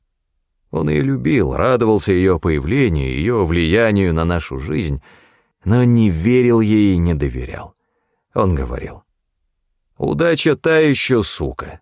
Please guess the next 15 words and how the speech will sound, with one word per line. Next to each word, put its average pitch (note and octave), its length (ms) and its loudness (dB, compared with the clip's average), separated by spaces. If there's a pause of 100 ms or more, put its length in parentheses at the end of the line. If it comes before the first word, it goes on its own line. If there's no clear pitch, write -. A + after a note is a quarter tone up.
Сегодня E3 640 2
она A#2 200 2
с - 100 -4
тобой, E2 520 0
а C2+ 80 -4
завтра B2+ 420 2
с - 80 -6
твоим A#2+ 340 2
врагом, G#2 520 0
что E2+ 240 0
уже C#3 380 2
наставил A2+ 520 2
на F#2+ 140 2
тебя D2 260 -2
ствол». B1+ 440 -12